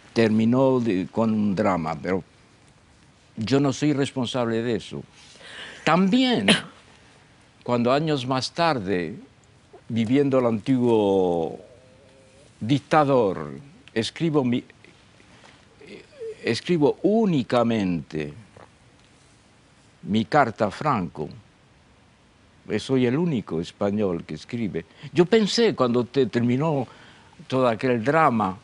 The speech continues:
pensé que había, que todos habían <laughs> escrito la carta a Franco. Entonces, y-, beneficio de cosas que no tengo, no hay razón, porque era evidente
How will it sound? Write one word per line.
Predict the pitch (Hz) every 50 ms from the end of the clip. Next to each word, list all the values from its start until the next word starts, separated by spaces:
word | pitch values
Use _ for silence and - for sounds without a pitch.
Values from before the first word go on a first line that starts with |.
| - - - - _ -
pensé | 117 117 110 - 160 165
que | -
había, | 143 113 113 131 156 151 131 107
que | 95 110
todos | 92 - - 156 175 170 151 117 - 113
habían | 92 92 101 113 120 110 107
<laughs> |
escrito | 110 101 - - 123 160 147 - 117
la | 92 92 92
carta | - - 139 110 - - 101
a | -
Franco. | - - 226 240 147 95 101 95 - - - - - - - - - - - - -
Entonces, | - 127 127 - 180 180 180 160 - - - - - - - - - - - 120 120
y-, | 127 139 - - - - - - 202 - -
beneficio | 143 135 156 190 214 208 170 - - 277 269 240 - - 220 190
de | 175 156
cosas | - - 214 214 - 233 190 -
que | - 165 151
no | 147 175 190
tengo, | 185 - - 202 190 170 151 147 123 113 107 110 - -
no | - 165 131 120 127 123 123 127 131 139
hay | 143 139
razón, | 113 120 117 - - 175 170 156 143
porque | 120 110 92 - 127
era | 120 120 123
evidente | 120 117 139 160 175 190 175 175 147 - -